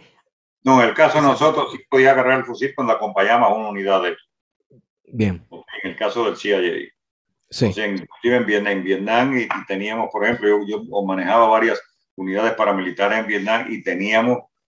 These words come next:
Speaker 1: varios seals en, al principio, ¿no? En los años setenta, en, en, en Special Forces, que trabajaban con nuestras unidades y lo acompañaban en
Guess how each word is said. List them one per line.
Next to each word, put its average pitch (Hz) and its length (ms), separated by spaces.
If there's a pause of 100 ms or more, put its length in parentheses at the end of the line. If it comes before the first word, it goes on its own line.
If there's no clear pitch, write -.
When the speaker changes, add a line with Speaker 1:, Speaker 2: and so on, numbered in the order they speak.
Speaker 1:
varios 107 760
seals 131 560 (220)
en, 95 180
al 95 140
principio, 95 520
¿no? 113 280
En 87 140
los 90 160
años 110 220
setenta, 113 520
en, 90 340
en, 85 40
en 90 180
Special 120 320
Forces, 123 360 (280)
que 101 80
trabajaban 92 640
con 95 140
nuestras 87 280
unidades 95 380
y 113 40
lo 101 100
acompañaban 90 640
en 90 120